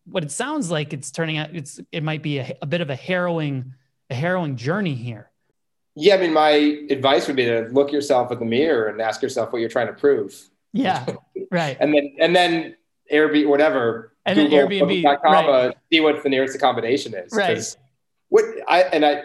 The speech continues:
Speaker 1: That
Speaker 2: huge
Speaker 1: might be
Speaker 2: hiking
Speaker 1: the
Speaker 2: fan.
Speaker 1: pivot. Yeah.
Speaker 2: I'm living in, I'm living in a hiker's paradise. My favorite thing is to go do a weekend or overnight hike. If,
Speaker 1: Right.
Speaker 2: if it necessitates for the, the benefit of the amazing hike that you camp out, great.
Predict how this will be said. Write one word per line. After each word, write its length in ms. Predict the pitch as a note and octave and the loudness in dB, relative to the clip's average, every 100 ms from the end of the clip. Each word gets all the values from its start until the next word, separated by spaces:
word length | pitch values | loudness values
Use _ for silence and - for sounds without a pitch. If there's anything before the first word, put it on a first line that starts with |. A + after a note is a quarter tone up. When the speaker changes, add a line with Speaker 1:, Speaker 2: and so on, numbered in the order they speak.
| - _ | -12 _
Speaker 1:
That 180 | F3 G3 | -2 0
Speaker 2:
huge 100 | F#3+ | 4
Speaker 1:
might 180 | F3+ - | 4 2
be 100 | A#3+ | 0
Speaker 2:
hiking 20 | |
Speaker 1:
the 140 | G#3 | -2
Speaker 2:
fan. 180 | - - | 2 2
Speaker 1:
pivot. 300 | - - - _ _ _ | 2 -6 -14 _ _ _
Yeah. 300 | E3+ D#3+ C3+ C#3 | -4 -4 -4 -2
Speaker 2:
I'm 100 | D3+ | -2
living 300 | E3 D#3 D3+ | 4 4 6
in, 200 | D3 D3 | 4 4
I'm 180 | D3 | 2
living 200 | D#3 D3 | 2 4
in 60 | D3 | 2
a 60 | B2+ | 4
hiker's 300 | C#3 C3+ C3 | 2 0 0
paradise. 800 | C#3 B2 B2+ B2+ C3+ C#3 - B2+ | 0 2 4 4 2 -2 -10 -4
My 120 | B2 | -4
favorite 420 | - C3 B2+ B2 | 0 0 0 -2
thing 220 | B2+ B2+ | -2 -2
is 120 | B2+ - | -2 -2
to 300 | B2+ A#2+ A#2 - | 0 0 -4 -10
go 180 | - B2 | -2 0
do 540 | B2 B2 A#2+ A#2+ A#2 A#2 _ _ | 2 0 0 -2 -4 -10 _ _
a 60 | - | -6
weekend 400 | B2 B2+ C3 A#2+ | -2 0 0 0
or 120 | A#2+ | 0
overnight 360 | A#2 B2 B2 A#2 | 0 0 0 2
hike. 460 | B2 A#2+ B2 - _ _ - | 0 0 -2 -10 _ _ 0
If, 140 | D3 C#3 | 2 2
Speaker 1:
Right. 220 | A#2 A#2+ - _ _ _ _ | -2 -8 -16 _ _ _ _
Speaker 2:
if 120 | D3+ | -2
it 100 | E3+ | -2
necessitates 920 | D3+ C#3+ - - D#3 D3+ - E3+ E3+ - | -2 -2 -2 -2 -4 -4 -2 0 -2 -2
for 120 | D3 | -4
the, 140 | B2 | -2
the 200 | A#2 - | -6 -10
benefit 440 | A2+ C3 C3+ C#3+ C#3+ | -4 -2 0 0 0
of 140 | A2+ | 0
the 300 | A#2+ A2+ - - | 0 -2 -4 -10
amazing 500 | B2+ A#2+ B2 B2+ B2 | -6 -2 -2 -2 -2
hike 280 | A#2+ C#3 - | -2 -2 -4
that 120 | B2+ | -8
you 80 | B2 | -8
camp 280 | B2+ B2 A#2 | -6 -6 -2
out, 360 | A2 B2+ - | -2 -2 -4
great. 420 | - G#2+ A#2 D3 | -10 -4 -2 -4